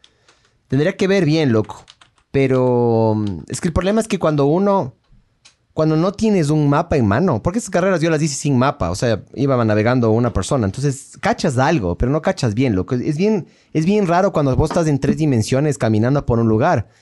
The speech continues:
y luego te muestran el mapa, es como que buscas cosas aquí que no hay acá, entonces sí es medio jodido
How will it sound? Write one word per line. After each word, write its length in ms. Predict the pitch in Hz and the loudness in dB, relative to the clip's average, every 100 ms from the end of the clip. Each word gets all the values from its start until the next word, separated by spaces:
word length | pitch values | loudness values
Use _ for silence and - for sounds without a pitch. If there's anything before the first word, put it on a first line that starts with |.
| - | -4
y 60 | 123 | 0
luego 160 | 139 | 0
te 80 | 139 | 0
muestran 320 | 135 165 156 | -2 -2 -2
el 100 | 120 | 0
mapa, 340 | 120 165 143 123 | 0 0 0 0
es 80 | - | 0
como 160 | 151 | -4
que 100 | - | -4
buscas 320 | 131 170 - | -8 -4 -4
cosas 260 | - 160 147 | -2 -2 -2
aquí 180 | 131 151 | -4 -4
que 100 | 139 | -2
no 80 | 131 | 0
hay 80 | 127 | 0
acá, 160 | 123 | 0
entonces 300 | 143 147 151 | -2 -2 -4
sí 140 | - 202 | -4 0
es 40 | |
medio 240 | 196 196 180 | 2 2 0
jodido 600 | 143 120 185 170 104 | 0 0 2 0 -2